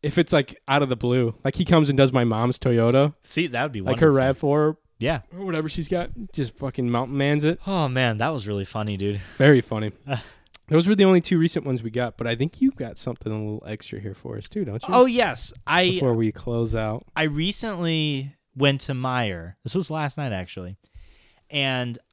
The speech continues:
Speaker 2: I was looking around 'cause Meijer carries some Pokemon cards.
Speaker 1: Shout out to Meijer, a proud
Speaker 2: Shout out
Speaker 1: sponsor.
Speaker 2: to
Speaker 1: No, I wish.
Speaker 2: Meijer. <laughs> Um, but they did, I have not ever experienced this.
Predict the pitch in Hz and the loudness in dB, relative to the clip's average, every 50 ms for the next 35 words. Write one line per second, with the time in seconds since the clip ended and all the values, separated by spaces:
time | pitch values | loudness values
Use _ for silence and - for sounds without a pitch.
0 | _ _ - - 123 123 123 120 113 127 160 160 - 180 175 160 120 104 95 92 | _ _ -6 -2 0 0 0 0 -2 -4 -6 -6 -4 -4 -2 0 0 0 0 -2
1 | 101 107 113 - - - - - - - _ _ _ _ _ _ _ _ _ _ | -2 -4 -8 -10 -14 -20 -20 -20 -20 -20 _ _ _ _ _ _ _ _ _ _
2 | _ _ - - - - 117 120 135 143 160 175 175 - - - 104 98 98 101 | _ _ -18 -12 -10 -8 -4 -2 0 0 0 0 -2 -4 -4 -4 -2 -2 -2 -2
3 | 98 - - 117 107 - - 98 92 - - 90 85 85 82 85 87 92 - 107 | -4 -6 -6 -4 -2 -2 -2 -2 -4 -6 -8 -8 -8 -8 -8 -8 -8 -8 -6 -6
4 | 98 92 92 110 147 175 - - - - - - - - - 254 170 139 120 107 | -4 -4 -4 -4 -6 -8 -8 -10 -12 -8 -6 -2 2 6 6 6 6 4 -2 -4
5 | - - 143 127 120 120 113 107 104 104 98 98 - - - 160 139 113 - - | -4 -4 -2 0 0 0 0 0 -2 -2 -2 -4 -4 -4 -2 -2 -2 -2 -4 -4
6 | - - 123 120 110 107 101 - - 110 101 95 - - 156 165 165 160 170 175 | -4 -2 -2 -2 -2 -4 -4 -4 -6 -6 -4 -2 0 2 4 4 6 6 6 8
7 | 160 233 226 - - 277 254 - - 240 - 262 294 311 311 - - - - - | 6 6 6 6 6 4 4 4 2 -2 -4 -4 -8 -10 -10 -14 -16 -20 -20 -20
8 | - - - 147 139 131 127 120 117 110 104 - - 117 214 233 190 135 - _ | -14 -4 -2 0 2 2 2 0 -2 -6 -8 -4 2 4 6 6 4 4 0 _
9 | _ _ - 107 104 120 123 147 165 185 208 170 156 147 127 120 117 - _ _ | _ _ -12 -2 2 4 4 6 4 2 0 -2 0 0 2 0 0 -4 _ _
10 | - - - 151 175 190 180 147 139 143 139 139 143 143 - _ - 143 131 123 | -10 -4 -2 0 0 0 -2 -2 0 0 2 2 0 -2 -4 _ -6 -4 -4 -2
11 | 135 131 123 120 117 - - 131 117 - - - - 143 151 135 120 107 98 92 | 0 0 0 0 -2 -4 -6 -8 -10 -10 -8 -4 -2 -2 0 0 0 -2 -4 -4
12 | - - - 92 85 90 - - - - | -6 -8 -8 -8 -8 -8 -10 -10 -12 -14